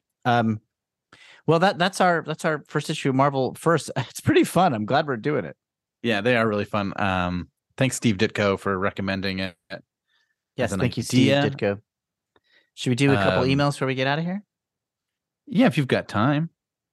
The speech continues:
Speaker 1: I got nothing but time.
Speaker 2: Um, just real quick, next week, we're gonna
Speaker 1: Yeah.
Speaker 2: do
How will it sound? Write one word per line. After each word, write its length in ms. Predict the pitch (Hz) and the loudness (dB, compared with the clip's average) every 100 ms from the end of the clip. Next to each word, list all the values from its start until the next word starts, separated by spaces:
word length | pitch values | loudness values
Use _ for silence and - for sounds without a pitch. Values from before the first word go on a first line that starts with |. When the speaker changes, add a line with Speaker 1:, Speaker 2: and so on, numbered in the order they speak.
| _ _ _ - | _ _ _ -6
Speaker 1:
I 40 | |
got 100 | 131 | -4
nothing 220 | 117 113 98 | -2 -4 -6
but 80 | 90 | -10
time. 280 | - - - _ _ _ _ _ - | -12 -14 -20 _ _ _ _ _ -2
Speaker 2:
Um, 300 | 120 - 123 | -2 0 -4
just 260 | - 160 - | -2 -2 0
real 140 | 139 | 0
quick, 240 | 143 160 - | 2 -2 0
next 400 | 135 156 - - | 0 0 -10 -8
week, 440 | 139 156 175 - _ _ _ _ _ _ _ _ _ - | -2 0 -2 -10 _ _ _ _ _ _ _ _ _ -6
we're 120 | 113 | 0
gonna 160 | 127 | 2
Speaker 1:
Yeah. 60 | 110 | 2
Speaker 2:
do 500 | 113 120 113 107 - | 2 0 0 -2 -6